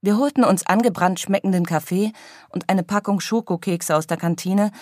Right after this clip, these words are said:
und verbrachten den Rest des Tages damit, Alexandra Madison zu erfinden.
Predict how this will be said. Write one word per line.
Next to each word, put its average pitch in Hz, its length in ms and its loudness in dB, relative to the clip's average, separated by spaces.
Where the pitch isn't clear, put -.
und 208 120 -4
verbrachten 190 520 0
den 190 160 2
Rest 160 280 0
des 202 140 -6
Tages 165 380 0
damit, 190 340 -2
Alexandra 175 680 0
Madison 147 560 0
zu 139 160 -12
erfinden. 131 580 -10